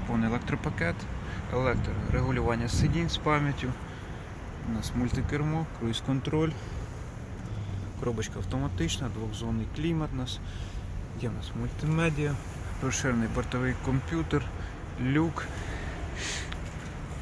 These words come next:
Ось така дуже класна, збережена машинка. Е, придбати ви можете в нашому автосалоні «Автофокус»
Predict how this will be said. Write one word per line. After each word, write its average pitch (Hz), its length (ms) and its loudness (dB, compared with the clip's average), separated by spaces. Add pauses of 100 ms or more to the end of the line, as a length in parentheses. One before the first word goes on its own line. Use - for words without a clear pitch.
(1400)
Ось - 160 8
така - 360 10 (380)
дуже 135 220 6 (100)
класна, 147 380 6
збережена 117 580 6 (560)
машинка. 135 560 4 (1600)
Е, 110 120 2
придбати 135 400 6
ви 131 60 8
можете 135 360 6
в 131 40 8
нашому 131 320 4
автосалоні 123 580 4
«Автофокус» 127 640 2